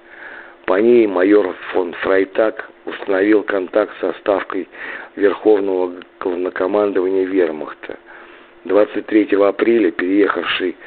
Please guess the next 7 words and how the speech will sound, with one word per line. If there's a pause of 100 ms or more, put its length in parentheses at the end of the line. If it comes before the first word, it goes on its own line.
(280)
в
Фюрстенберг
в
шестидесяти-семидесяти
километрах (540)
северо-западнее
Берлина,